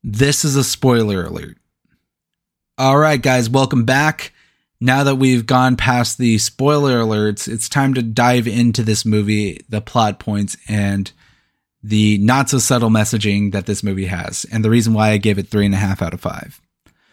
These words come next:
First and foremost, the film addresses the skeletons in the closet for Barbie. It acknowledges in a scene in a high school that Barbie is the culmination of years of public misperception of the female subordination and image of self-esteem.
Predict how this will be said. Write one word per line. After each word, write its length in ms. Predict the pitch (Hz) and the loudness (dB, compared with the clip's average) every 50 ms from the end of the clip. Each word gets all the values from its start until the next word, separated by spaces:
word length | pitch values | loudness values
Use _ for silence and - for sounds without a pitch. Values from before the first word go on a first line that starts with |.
| _ _ _ _ _ _ _ _ _ _ _ _ _ _ _ _ _ _ | _ _ _ _ _ _ _ _ _ _ _ _ _ _ _ _ _ _
First 220 | - 208 208 185 202 | 0 0 2 2 0
and 100 | 175 - | 0 0
foremost, 640 | 175 165 147 147 143 135 131 - - - - _ | 2 2 2 2 2 0 0 -2 -4 -8 -12 _
the 80 | - 123 | -8 -4
film 240 | - - 170 170 170 | 0 2 2 4 4
addresses 420 | 156 139 151 143 135 - 143 131 | 4 4 2 2 2 0 -2 -2
the 80 | 120 110 | -2 -2
skeletons 580 | - - - 123 120 123 117 - 123 110 104 | -2 -2 -2 0 0 0 0 0 0 0 0
in 80 | 107 107 | 0 -2
the 40 | 104 | -4
closet 380 | - - 107 101 98 98 90 | -2 -2 0 0 -2 -2 -6
for 80 | - 101 | -8 -10
Barbie. 480 | - - - - - - - 113 110 _ _ _ _ _ _ _ _ - | -10 -10 -10 -10 -12 -12 -14 -14 -16 _ _ _ _ _ _ _ _ -2
It 60 | 143 143 | -2 0
acknowledges 600 | 131 131 143 143 160 170 175 147 165 170 143 151 | 2 2 2 2 2 2 2 2 2 2 2 2
in 120 | 156 151 | 0 0
a 40 | 139 | 0
scene 260 | - - 151 143 143 | 0 0 0 0 2
in 100 | 135 131 | 2 2
a 40 | 120 | 2
high 140 | 123 123 120 | 2 2 0
school 260 | - - - 123 117 | 0 -2 -4 -2 -2
that 140 | 113 104 95 | 0 -2 0
Barbie 380 | 92 120 123 131 131 135 135 123 | 0 0 0 2 2 2 0 0
is 140 | 117 110 | 0 -4
the 80 | 117 110 | -6 -6
culmination 640 | - - 131 131 135 127 123 120 117 - 135 127 | -4 -2 0 0 2 2 2 2 2 0 0 -2
of 200 | 123 92 104 101 | -2 -2 -4 -6
years 560 | 107 107 107 113 127 139 151 160 151 139 - - - - - _ _ _ | -4 0 2 4 4 4 4 4 2 0 -2 -8 -12 -20 -20 _ _ _
of 160 | - 110 - - | -10 -10 -8 -4
public 360 | - 151 147 147 156 147 - | -2 -2 0 2 0 0 0
misperception 840 | 147 139 131 - - - 120 - - 135 127 - - 135 127 123 | 0 -2 -2 -2 -2 -2 -2 -2 -2 -2 -2 -2 -2 -2 0 0
of 120 | 113 107 110 | -2 -2 -4
the 80 | 107 | -6
female 360 | - - 131 131 131 127 123 | -4 -2 0 0 0 0 -2
subordination 840 | 117 - 127 110 104 117 120 120 113 110 113 127 127 - - 139 131 123 | -2 -2 -4 -4 -2 -2 0 0 2 2 2 0 0 0 -2 -2 -2 -2
and 260 | 92 110 110 104 - - | -2 -2 -4 -6 -6 -6
image 320 | - 123 123 123 113 - | -2 0 0 2 2 0
of 100 | 117 107 | -2 -2
self-esteem. 840 | - - - 110 107 - 104 101 - - - 120 110 95 - 117 | -2 -2 -2 -4 -4 -4 -6 -6 -6 -4 -4 -4 -4 -4 -6 -12